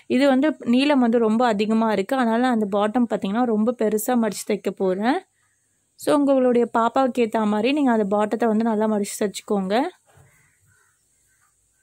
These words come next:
எனக்கு வந்து நீளம் வந்து கொஞ்சம் கம்மியா வேணும். அதனால நானு நிறையாவே மடிச்சு தைச்சுக்கிறேன்.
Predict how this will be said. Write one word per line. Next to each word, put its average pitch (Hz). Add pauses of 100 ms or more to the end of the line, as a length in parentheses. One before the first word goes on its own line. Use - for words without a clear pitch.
(800)
எனக்கு 233
வந்து 247
நீளம் 254
வந்து 226
கொஞ்சம் 220
கம்மியா 220
வேணும். 220
அதனால 262
நானு 247
நிறையாவே 240
மடிச்சு 226
தைச்சுக்கிறேன். 226